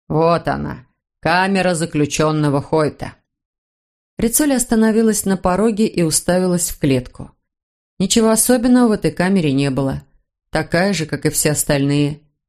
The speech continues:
Ни фотографии, ни личные вещи не напоминали о том, что когда-то здесь обитал Уоррен Хойт. И тем не менее, ей стало не по себе.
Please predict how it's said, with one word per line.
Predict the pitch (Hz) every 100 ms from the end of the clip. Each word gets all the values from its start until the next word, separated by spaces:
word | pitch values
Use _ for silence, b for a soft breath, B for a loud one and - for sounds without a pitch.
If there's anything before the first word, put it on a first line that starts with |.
| _ -
Ни | 226
фотографии, | 247 - 175 160 160 170 170
ни | 160 160
личные | 165 180 170 156
вещи | 139 151 175 - 170 165 B B
не | 175
напоминали | 175 165 160 151 190
о | 170
том, | 147 160
что | 131 -
когда-то | 147 147 135 139 180 -
здесь | 156 120 147 -
обитал | 160 143 143 160 156
Уоррен | 151 156 165 160
Хойт. | - 165 131 - _ _ _ _ _ _ -
И | 180
тем | - 160 151
не | 147
менее, | 160 185 196 202
ей | 170 147 170
стало | - 151 147
не | 156 151
по | 151
себе. | 143 143 123 123